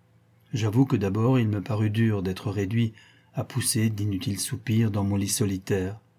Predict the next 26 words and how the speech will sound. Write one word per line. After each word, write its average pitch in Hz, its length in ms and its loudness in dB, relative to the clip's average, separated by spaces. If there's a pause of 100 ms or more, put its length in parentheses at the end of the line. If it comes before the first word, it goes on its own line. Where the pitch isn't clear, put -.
(640)
Mais 139 80 8
je 135 100 6
pris 175 180 4
le 151 120 4
parti 147 260 0
d'offrir 143 440 4
à 131 40 4
ma 127 120 4
Sophie 156 440 0 (380)
le 131 120 2
sacrifice 131 560 2
de 120 80 4
mes 110 140 4
plaisirs, 117 580 2 (640)
quelque 104 320 0
involontaire 101 600 0
qu'il 98 200 -6
eût 101 40 -4
été, 123 500 0 (680)
et 151 100 8
je 131 140 6
m'endormis 135 500 8
presque 139 460 -2
consolé 127 640 2
du 110 240 -4
célibat 110 560 2